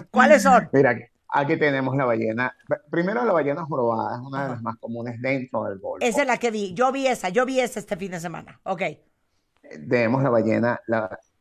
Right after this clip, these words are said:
Speaker 2: la ballena gris, que llega durante las temporadas, también entra al Golfo, tenemos la ballena azul,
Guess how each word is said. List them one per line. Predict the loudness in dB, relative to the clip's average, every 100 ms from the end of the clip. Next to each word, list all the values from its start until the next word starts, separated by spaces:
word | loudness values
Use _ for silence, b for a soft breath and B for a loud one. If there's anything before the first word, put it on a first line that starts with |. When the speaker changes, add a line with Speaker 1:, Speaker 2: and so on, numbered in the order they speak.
| _ -6
Speaker 2:
la | -2 0
ballena | 0 -2 -4
gris, | -2 -2 -2 -8 -6
que | -6
llega | -4 -4
durante | -4 -4 -6 -8 -10
las | -10 -10
temporadas, | -10 -4 0 0 -2
también | -6 -8 -6
entra | -8 -6 -6
al | -2
Golfo, | 0 0 -2 -10
tenemos | -8 -8
la | -8
ballena | -8 -8 -10
azul, | -10 -4 -2 -2